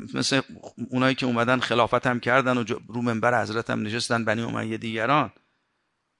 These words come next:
اینا واقعاً یه م-، در محدوده، به اصطلاح،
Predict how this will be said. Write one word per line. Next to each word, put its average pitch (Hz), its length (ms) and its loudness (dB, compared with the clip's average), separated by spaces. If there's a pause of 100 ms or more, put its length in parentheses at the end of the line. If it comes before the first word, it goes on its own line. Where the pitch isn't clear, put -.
(180)
اینا 117 300 0
واقعاً 113 400 0
یه 147 180 -2 (680)
م-، 110 220 -4
در 107 320 0
محدوده، 104 760 -4 (320)
به - 80 -4
اصطلاح، - 420 -4